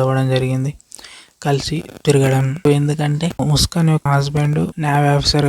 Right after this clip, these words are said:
కాబట్టి నైన్ మంత్స్కి ఒకసారి రేర్ రావడం జరుగుతుంది. ఈమె కూడా మత్తు పదార్థాలకి బానిస కావడం జరిగింది. So మత్తు పదార్థాలు తీసుకోవడం వల్ల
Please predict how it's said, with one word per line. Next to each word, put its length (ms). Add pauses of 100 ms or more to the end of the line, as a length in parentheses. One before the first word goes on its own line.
కాబట్టి 360 (360)
నైన్ 280
మంత్స్కి 320
ఒకసారి 400 (200)
రేర్ 280 (280)
రావడం 340
జరుగుతుంది. 500 (180)
ఈమె 260
కూడా 160 (520)
మత్తు 300
పదార్థాలకి 560 (600)
బానిస 300 (120)
కావడం 400
జరిగింది. 400 (240)
So 80 (340)
మత్తు 280
పదార్థాలు 280
తీసుకోవడం 440
వల్ల 120